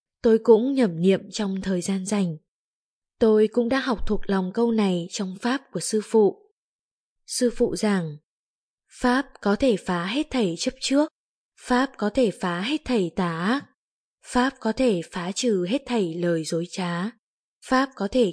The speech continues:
kiên định chính niệm." Trích, bài trừ can nhiễu, tinh tấn yếu chỉ hai. Tôi không ngừng cầu xin sư phụ cứu giúp tôi. Vào mỗi buổi tối,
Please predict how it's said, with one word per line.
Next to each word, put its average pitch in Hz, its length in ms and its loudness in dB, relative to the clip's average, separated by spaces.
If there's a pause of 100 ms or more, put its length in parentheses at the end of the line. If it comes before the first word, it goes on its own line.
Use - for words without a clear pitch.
kiên 240 240 2
định 214 260 4
chính 190 280 -6
niệm." 240 220 4 (800)
Trích, 277 300 2 (480)
bài 202 200 2
trừ 196 320 0
can 226 200 2
nhiễu, 220 380 4 (200)
tinh 220 200 4
tấn 180 240 2
yếu 196 380 2
chỉ 175 260 -4
hai. 202 400 2 (920)
Tôi 226 240 4
không 269 280 0
ngừng 208 240 2
cầu 185 200 0
xin 247 220 -2
sư 262 280 -2
phụ 233 320 2
cứu 196 180 0
giúp 302 280 -4
tôi. 220 360 4 (720)
Vào 196 220 0
mỗi 214 180 2
buổi 233 260 4
tối, 185 340 2